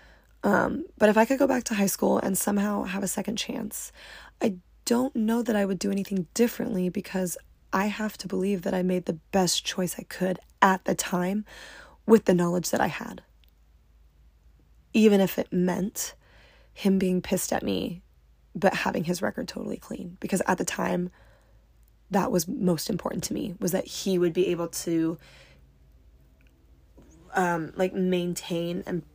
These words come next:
continue to pursue a really good record and, and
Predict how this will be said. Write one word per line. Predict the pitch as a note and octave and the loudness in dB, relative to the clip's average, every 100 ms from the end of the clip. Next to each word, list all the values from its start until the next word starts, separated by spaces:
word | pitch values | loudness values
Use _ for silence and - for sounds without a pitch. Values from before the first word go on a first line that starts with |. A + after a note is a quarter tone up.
| - | -8
continue | - F3 - E3+ | 0 0 2 0
to | E3 - - | 0 -4 -8
pursue | - F3 - - E3+ E3+ E3 D#3+ - _ _ _ F3 | -6 -4 -4 -2 0 0 -4 -8 -14 _ _ _ -4
a | D3+ C3 A#2+ - - | -2 -2 -6 -8 0
really | F3+ E3+ E3 D#3 - | 2 2 0 -4 -8
good | F3+ - F3 - - _ _ _ _ _ _ | -4 -4 -4 -10 -20 _ _ _ _ _ _
record | - E3+ E3 C#3+ E3 | -2 -2 0 -2 -2
and, | F3+ F#3 G3 E3+ - _ - - | -2 -4 -8 -10 -14 _ -16 -10
and | G#3 - B3+ | -8 -8 -10